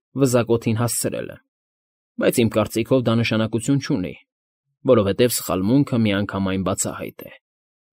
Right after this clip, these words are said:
Նա ինքն ընդունում է, որ ես ասել եմ. «Բարև, Ֆրանտա», մինչդեռ իր անունը Անտոն է։ Գործը պարզ է։ Ինձ կարող է վնասել միայն այն, որ ես հոսպիտալից փախել եմ։ Եվ եթե հիվանդանոցային մատյանի գործը բացվի…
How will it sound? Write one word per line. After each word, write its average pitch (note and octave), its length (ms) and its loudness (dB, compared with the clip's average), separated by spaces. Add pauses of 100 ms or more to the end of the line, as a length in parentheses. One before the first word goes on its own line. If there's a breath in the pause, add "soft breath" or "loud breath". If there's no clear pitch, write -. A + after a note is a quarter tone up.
(480)
Նա F#3 160 0
ինքն F#3+ 340 0
ընդունում G3 440 0
է, G#2+ 60 4
որ G#2 180 2
ես G#2+ 160 2
ասել F#2+ 400 0
եմ. E2+ 120 -6 (160)
«Բարև, A2+ 360 0
Ֆրանտա», - 500 -10 (560)
մինչդեռ C#3 420 2
իր A2+ 200 0
անունը C3 440 2 (260)
Անտոն D#3 480 -2
է։ - 100 -14 (800)
Գործը G#3 380 4
պարզ A2+ 320 0
է։ C2 120 -6 (680)
Ինձ G2+ 260 0
կարող A#2+ 320 2
է A2 60 2
վնասել G#2 440 0
միայն G2 420 0
այն, F3 260 0 (480)
որ G2+ 180 0
ես C3 220 4
հոսպիտալից G2+ 640 -2
փախել - 360 -6
եմ։ - 120 -16 (600)
Եվ A2 140 4
եթե G#2+ 240 2
հիվանդանոցային G#2 880 2
մատյանի A2 400 2
գործը G#2+ 320 -2
բացվի… F2 420 0